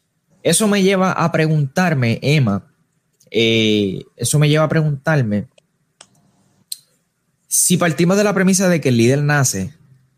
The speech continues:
¿a qué edad, a qué edad una persona entonces puede comenzar a liderar? Una persona puede comenzar a ser líder. ¿A qué edad tú crees que más o menos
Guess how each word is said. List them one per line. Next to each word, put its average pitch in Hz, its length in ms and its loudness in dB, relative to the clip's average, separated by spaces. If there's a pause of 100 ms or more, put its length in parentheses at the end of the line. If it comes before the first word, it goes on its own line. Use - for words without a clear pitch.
¿a 131 240 -4
qué 196 240 -2 (140)
edad, 156 420 -2 (760)
a 107 140 -6
qué 139 180 0
edad 151 360 -2 (1040)
una 135 240 0
persona 160 380 0
entonces 156 440 -2
puede 117 320 -2
comenzar 139 480 0
a 120 60 2
liderar? 98 500 0
Una 131 200 0
persona 143 380 0
puede 107 220 0
comenzar 110 380 -6
a 107 40 -8
ser 95 180 -4
líder. - 280 -12 (180)
¿A 117 160 -4
qué 143 100 0
edad 170 200 -2
tú 156 100 -2
crees 160 180 0
que 151 120 -2
más 127 140 4
o 135 80 4
menos 131 500 2